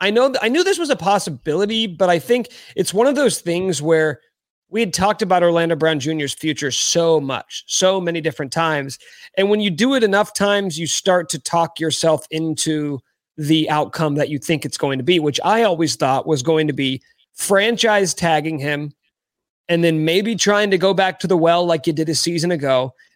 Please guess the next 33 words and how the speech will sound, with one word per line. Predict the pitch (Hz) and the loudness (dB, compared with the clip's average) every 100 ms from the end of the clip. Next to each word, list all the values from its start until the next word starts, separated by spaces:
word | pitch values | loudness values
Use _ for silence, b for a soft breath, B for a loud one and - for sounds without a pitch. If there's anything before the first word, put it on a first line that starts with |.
| - | -4
and | 165 | -2
trying | - 165 170 156 | 2 0 0 -2
to | |
get | 151 | -2
a | 156 | 0
long-term | 151 147 151 - 139 | 0 -2 -4 -6 -4
deal | 143 302 | 0 0
done. | 180 147 139 127 | 2 0 0 0
But | 165 147 - | -2 -2 -4
my | 160 175 | -2 -2
preference | - - 254 349 - 160 151 - | -4 -2 0 0 -2 -2 -2 -4
was | 151 156 131 | 2 2 2
that | 156 151 | -2 -2
you | 151 | -4
would | 147 | -4
franchise | - 170 156 156 139 | -2 -2 0 -2 -4
tag | - 143 131 | -2 -2 -2
him | 135 135 b b _ - | -4 -6 b b _ -2
and | 170 156 | 0 2
then | 165 156 - | 2 0 -2
attempt | 156 - 175 147 - | -4 0 -2 -2 -6
to | - 156 139 135 | -2 -2 -2 -2
trade | - 190 214 | -2 0 0
him | 165 156 | 0 -2
this | 143 127 | -4 0
offseason, | 214 214 135 123 | 0 0 -4 -6
right? | 131 160 196 | 0 0 0
Try | - 175 | -2 -2
to | |
get | 147 170 175 | 0 -4 -2
something | 175 151 143 | -2 -2 -4
in | 135 | -4
return. | 123 - 233 196 | -6 0 2 2